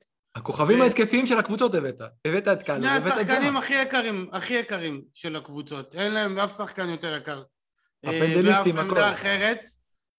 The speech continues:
Speaker 2: והם שמו שלוש גולים כל אחת מהקבוצות, והשחקנים שלי, אה, לא הביאו אפילו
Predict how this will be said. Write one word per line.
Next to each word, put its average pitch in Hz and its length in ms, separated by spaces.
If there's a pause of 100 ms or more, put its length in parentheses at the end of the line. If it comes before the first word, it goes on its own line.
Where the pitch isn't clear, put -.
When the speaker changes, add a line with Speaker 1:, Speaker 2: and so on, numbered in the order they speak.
(160)
Speaker 2:
והם 175 880
שמו 233 300
שלוש 233 360
גולים 196 320
כל 202 200
אחת 190 220
מהקבוצות, 185 680
והשחקנים 202 560
שלי, 254 420 (160)
אה, 170 200
לא 180 180
הביאו 175 260
אפילו 165 380